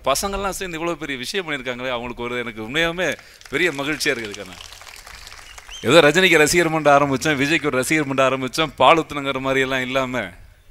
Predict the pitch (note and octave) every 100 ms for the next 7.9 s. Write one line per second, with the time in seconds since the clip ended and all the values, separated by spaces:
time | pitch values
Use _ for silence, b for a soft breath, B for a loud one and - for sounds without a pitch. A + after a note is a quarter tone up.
0 | - - A#2+ A#2+ G#2+ - - C#3 C3+ F#2+
1 | - - C3 A#2+ A#2+ E3+ B2+ A#2+ G#2 F#2+
2 | A2+ A3+ - B2+ B2 D3 A#3 G#3+ E3 -
3 | G3+ G#3+ - - - - _ - G#3 A#3+
4 | C#3 - - C#3+ C#3 C#3 A#2 C#3 F#3 C#3
5 | F3 G3+ D3+ B2 C3 C#3 A#2+ A2 G#2 B
6 | B B - D3+ D3+ D3 F#3+ G#3+ F3 F3
7 | F3 E3 E3+ D#3+ D#3 C#3+ C#3 D3+ F#3+